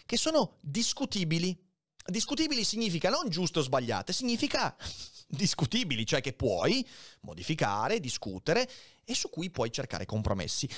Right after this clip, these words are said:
Sul nucleo indiscutibile non puoi cercare compromessi. Ok, su questa invece sì. Faccio due esempi. Una legge può essere discutibile sui contenuti, ad esempio nel D D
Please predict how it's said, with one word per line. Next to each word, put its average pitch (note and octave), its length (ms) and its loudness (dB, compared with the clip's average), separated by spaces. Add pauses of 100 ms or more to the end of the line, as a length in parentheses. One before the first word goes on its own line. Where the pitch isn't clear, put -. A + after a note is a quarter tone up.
Sul D#4+ 300 2
nucleo A#3+ 320 2
indiscutibile C3 640 0
non C#3+ 160 0
puoi D#3 220 4
cercare G#2 320 -2
compromessi. F#2+ 600 -4 (340)
Ok, - 260 -6
su - 180 -2
questa C3 280 0
invece D3 280 2
sì. B2+ 340 2 (220)
Faccio D#3+ 300 -2
due E3+ 160 4
esempi. D#3 440 0 (600)
Una E3+ 180 4
legge A#3+ 240 2
può A3+ 100 4
essere A#3 240 4
discutibile A3+ 840 2
sui A#3 280 2
contenuti, F#3+ 920 4
ad A#2+ 180 0
esempio D3+ 420 2
nel D#3 140 2
D D3+ 100 2
D C#3 60 -2